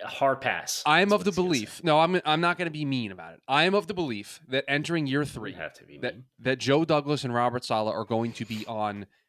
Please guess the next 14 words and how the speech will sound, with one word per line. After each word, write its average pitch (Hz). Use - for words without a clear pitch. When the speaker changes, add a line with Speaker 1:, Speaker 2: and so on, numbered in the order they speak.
Speaker 2:
some 170
level 139
of 113
a 110
hot 104
seat -
based 120
on 113
the 110
way 107
that 107
twenty 117
twenty-two 107
ended. 98